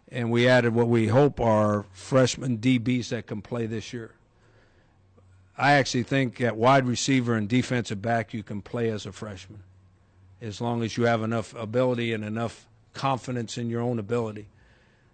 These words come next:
These guys all have enough ability. The D Bs all have enough ability to play as freshmen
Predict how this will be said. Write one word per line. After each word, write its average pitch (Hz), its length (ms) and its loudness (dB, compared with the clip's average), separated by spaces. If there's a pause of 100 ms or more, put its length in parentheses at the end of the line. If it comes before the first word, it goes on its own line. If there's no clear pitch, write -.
(200)
These 135 200 2
guys 123 240 2
all 123 160 4
have 120 180 0
enough 113 300 -6
ability. 117 420 0
The 107 140 -4
D 127 200 -2
Bs 120 320 -4
all 120 140 0
have 113 160 -2
enough 113 240 -6
ability 107 440 -6
to 104 100 -12
play 113 240 -8
as 98 100 -8
freshmen - 400 -14